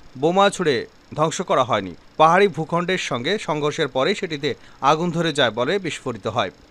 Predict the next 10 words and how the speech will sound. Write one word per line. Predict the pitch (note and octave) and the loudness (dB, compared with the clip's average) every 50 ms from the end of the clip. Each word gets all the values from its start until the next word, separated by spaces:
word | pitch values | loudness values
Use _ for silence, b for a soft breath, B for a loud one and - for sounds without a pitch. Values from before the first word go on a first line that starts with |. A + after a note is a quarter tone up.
| - | 0
তদন্তে | - E3 E3+ F#3 G3 G3 F3+ A3+ G3 | 2 2 4 4 2 2 2 2 4
আরও | - C#3+ E3 F3 D#3 | 4 4 2 2 0
উঠে | C3+ B2+ - D#3+ | -2 -2 -4 -6
এসেছে, | C#3+ - F#3+ F3+ A3 A3+ | -6 -6 -4 -4 -2 2
রাইসিকে | G#3 D3+ C#3+ C#3+ - E3 - E3+ | 2 2 2 2 0 -4 -4 -2
বহনকারী | D3 C#3+ C#3 D3+ E3 E3 F#3 F#3+ F#3+ | 0 2 2 0 0 0 -2 -2 -2
হেলিকপ্টারটি | D#3 E3 C#3+ C#3+ C#3 C3 A#2 - - A#2 A2 A#2+ E3 G3 | 0 -2 -2 -2 0 -2 -2 0 0 -2 -2 0 -2 -2
নির্ধারিত | F#3 E3 C#3+ - D#3+ D3 C#3 C3 B2+ | -2 -2 -4 -4 -4 -4 -4 -4 -4
রুটেই | A2+ A#2 B2+ - D#3+ B2 | -4 -4 -4 -4 -4 -6
ছিল। | G2+ - B2 G#2 F#2 | -6 -6 -8 -8 -8